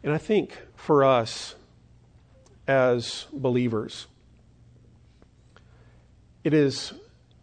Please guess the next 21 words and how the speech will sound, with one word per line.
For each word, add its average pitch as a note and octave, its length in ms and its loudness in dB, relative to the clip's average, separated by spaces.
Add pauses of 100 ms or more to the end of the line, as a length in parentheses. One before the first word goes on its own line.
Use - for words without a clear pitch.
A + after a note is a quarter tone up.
(120)
it D3+ 100 0
is C#3+ 160 -6
easy F#3+ 400 -2
for C#3 320 2
us B2+ 320 2
to - 80 -14
fall C#3 400 -2
into B2 180 -6
this A2 220 -10
trap G#2 340 -10 (600)
of A#2+ 480 -2 (760)
just - 240 -8 (220)
doing D#3+ 320 0
stuff, - 480 -14 (560)
doing D#3+ 380 2
things. - 600 -14 (760)
And, D3+ 160 0
and F3 160 -2
sometimes G3+ 840 0
church - 380 -2
ministry A#2+ 760 -2